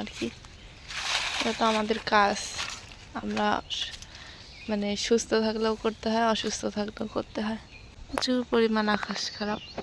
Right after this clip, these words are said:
মনে হয় বৃষ্টি আসবে। বাতাসও হয়ে গেল কিছুক্ষণ আগে। তো এই হলো অবস্থা। আমাদের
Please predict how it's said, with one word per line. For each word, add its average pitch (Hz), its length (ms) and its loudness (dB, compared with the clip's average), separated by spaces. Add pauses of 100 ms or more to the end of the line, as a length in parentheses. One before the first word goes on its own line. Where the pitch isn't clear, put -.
(200)
মনে 247 200 -2
হয় 254 160 0
বৃষ্টি 240 240 0 (120)
আসবে। - 300 -4 (2500)
বাতাসও 226 500 0
হয়ে 208 200 2
গেল 208 120 -4 (140)
কিছুক্ষণ 220 440 -4 (100)
আগে। 214 180 -4 (2000)
তো - 140 -10
এই 214 80 0
হলো 208 240 0
অবস্থা। 214 400 -6 (1600)
আমাদের 214 280 -2